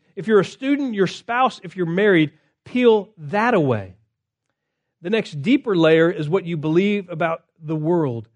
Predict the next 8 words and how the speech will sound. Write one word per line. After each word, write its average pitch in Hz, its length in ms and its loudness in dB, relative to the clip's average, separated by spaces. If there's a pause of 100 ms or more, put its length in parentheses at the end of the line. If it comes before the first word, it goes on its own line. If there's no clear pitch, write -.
(180)
the 170 100 -8
truths - 680 -4
you 185 140 -8
cherish 185 600 -2 (100)
deep 180 320 -6
in 160 100 -12
your 147 140 -4
heart, 143 400 -4